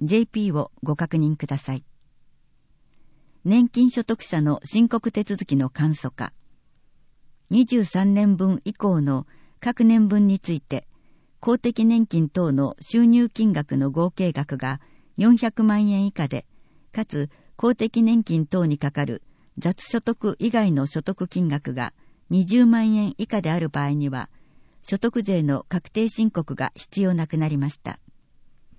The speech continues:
この場合でも、所得税の還付を受けるための申告書を提出することができます。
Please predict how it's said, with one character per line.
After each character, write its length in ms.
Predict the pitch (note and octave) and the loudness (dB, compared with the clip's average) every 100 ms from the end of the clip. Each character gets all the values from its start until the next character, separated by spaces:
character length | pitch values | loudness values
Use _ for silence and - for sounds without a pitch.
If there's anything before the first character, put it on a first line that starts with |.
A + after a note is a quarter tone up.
| _ _ _ | _ _ _
こ 120 | G#3+ | 0
の 120 | A3+ A3 | 2 2
場 140 | A#3 | 0
合 120 | A3+ | 0
で 120 | A3+ | 0
も、 240 | G3+ C#3+ D3 - _ - | 0 -2 -4 -14 _ -8
所 160 | G#3 | -6
得 240 | A#3+ B3+ A3+ | -2 -2 0
税 180 | G3 | 0
の 200 | D3+ C#3+ | 0 0
還 220 | - G#3 G#3 | -2 -2 -2
付 140 | F#3 | -2
を 100 | D3 | -4
受 160 | D3 F#3 | -2 -4
け 20 | |
る 100 | E3+ | -4
た 140 | D#3 | -2
め 100 | D3 | -2
の 200 | C#3+ C3+ - | -2 -4 -6
申 220 | - G#3+ | -4 -2
告 200 | G#3+ - | -4 -8
書 140 | - | -6
を 40 | E3+ | -4
提 200 | - E3+ | -4 -6
出 160 | - | -6
す 140 | D#3 D#3+ | -10 -8
る 80 | E3+ | -8
こ 120 | F3 | -6
と 100 | E3 | -6
が 100 | C#3 | -6
で 100 | C3+ | -8
き 140 | - | -8
ま 140 | A#2+ C3+ | -8 -8
す。 160 | - | -12